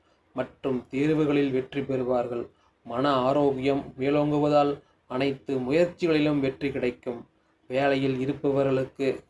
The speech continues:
இந்த காலகட்டம் சிறப்பான முன்னேற்றத்தை கொடுக்கும். அடுத்ததாக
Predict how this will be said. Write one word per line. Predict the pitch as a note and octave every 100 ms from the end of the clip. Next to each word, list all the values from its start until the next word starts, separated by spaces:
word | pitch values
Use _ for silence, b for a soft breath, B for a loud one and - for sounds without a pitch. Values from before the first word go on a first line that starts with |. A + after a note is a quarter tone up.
| _ C3
இந்த | B2+ B2+
காலகட்டம் | - C3 C#3 C3+ B2 - B2+ B2+ - b
சிறப்பான | - A#2+ C3 - C3+ C#3 D3
முன்னேற்றத்தை | C3+ C3 C3+ C3 C3 - B2
கொடுக்கும். | - A#2+ - B2+ A#2 - b b b
அடுத்ததாக | A#2+ C3+ - C#3 C#3 C#3+ C#3+